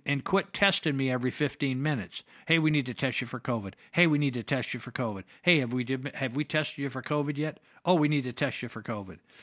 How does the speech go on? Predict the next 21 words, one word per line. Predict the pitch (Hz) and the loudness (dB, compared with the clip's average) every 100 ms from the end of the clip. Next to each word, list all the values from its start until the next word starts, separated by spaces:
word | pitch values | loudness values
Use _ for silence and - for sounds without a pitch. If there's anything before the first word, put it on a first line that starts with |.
| - - - - - _ _ | -20 -20 -20 -20 -20 _ _
And, | 143 131 - | -6 -6 -4
and | 139 135 | -4 -2
finally, | - 175 165 139 | 4 4 4 2
they | 135 | 0
just | 135 139 - | 0 -2 0
got | 143 135 | 2 2
up | 135 - | 0 -2
and | 131 123 | -2 0
went | 143 131 | 0 2
down | 139 127 | 0 2
to, | 120 - _ - | -2 -4 _ -6
to | 135 | -4
another | 123 143 120 | -2 -4 -2
hospital | 131 156 - - 117 117 - | -2 -2 -4 -10 -12 -14 -14
and | 117 | -12
got | 123 110 | -12 -8
treated | - 135 123 110 | -4 -2 -2 -4
and, | 104 - | -6 -10
and, | - 107 107 | -10 -8 -6
uh, | 113 | -4
helped. | 110 147 - - | 0 0 -2 -10